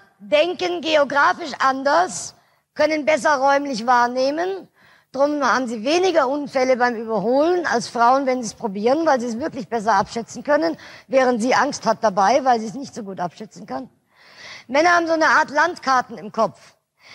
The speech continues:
Deswegen ist es sehr dramatisch, wenn Männer und Frauen au-, Informationen austauschen über eine Weganweisung, wie man wohin kommt. Frauen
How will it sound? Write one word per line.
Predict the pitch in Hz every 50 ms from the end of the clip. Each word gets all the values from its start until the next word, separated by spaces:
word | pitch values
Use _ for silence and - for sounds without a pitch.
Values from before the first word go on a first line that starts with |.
| - - - _ _ -
Deswegen | 320 339 311 330 339 359 359 339 339
ist | 269 311 294 302
es | 311 - -
sehr | - 339 349 370
dramatisch, | 359 330 320 302 294 277 285 311 311 330 302 233
wenn | 294 285 277
Männer | 269 285 302 330 330 269
und | 269 277 220
Frauen | - 233 269 269 262 285 302 302 294 - - - - - - _ _ _ -
au-, | - 262 302 311 - -
Informationen | 302 294 277 285 277 277 269 - - 302 311 311 311 294
austauschen | 214 214 254 262 175 - 262 247 240 247 214 220 277 226 233
über | 240 247
eine | 214 190 233 240 233 226 190
Weganweisung, | 233 294 311 320 - - 214 233 233 214 226 214 214 220 214 226 247 247 220
wie | 240 247
man | 233 233 226 220
wohin | 220 202 208 247 254 -
kommt. | - 185 143 - - _ _ _ _ _ _ _ _ _ _ _ _ _ _ _ _ _ _ _ _ _ _ _ _ _ - - - _ _ _ _ _ _ _ _ _ _ _ _ _ _ _ _ _ _ _ _ _ _ _ _ _ _
Frauen | - 220 277 285 311 349 381